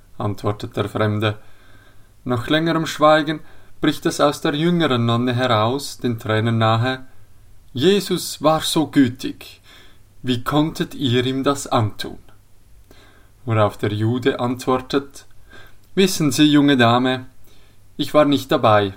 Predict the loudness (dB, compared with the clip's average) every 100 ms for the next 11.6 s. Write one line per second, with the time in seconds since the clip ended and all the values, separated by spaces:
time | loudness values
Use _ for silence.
0 | -10 -4 -2 -2 -6 -4 -2 0 0 -2
1 | -14 -20 -20 -20 -20 -10 2 2 4 2
2 | 0 -2 0 2 4 4 0 -2 0 -2
3 | -4 -6 0 2 2 -4 -8 -6 -6 -6
4 | -8 -10 -14 -20 -20 -20 -20 -20 -20 -20
5 | -20 _ _ -20 -20 -20 -20 -20 -20 -20
6 | -4 -2 -2 -2 2 2 2 0 2 2
7 | 2 2 0 2 0 -2 -2 -4 0 -2
8 | -2 -2 0 2 0 0 -2 -4 -2 -2
9 | -4 -14 -14 -20 -20 -20 -20 0 4 4
10 | 4 2 2 4 2 2 4 4 2 0
11 | 0 -2 -4 -12 -14 -18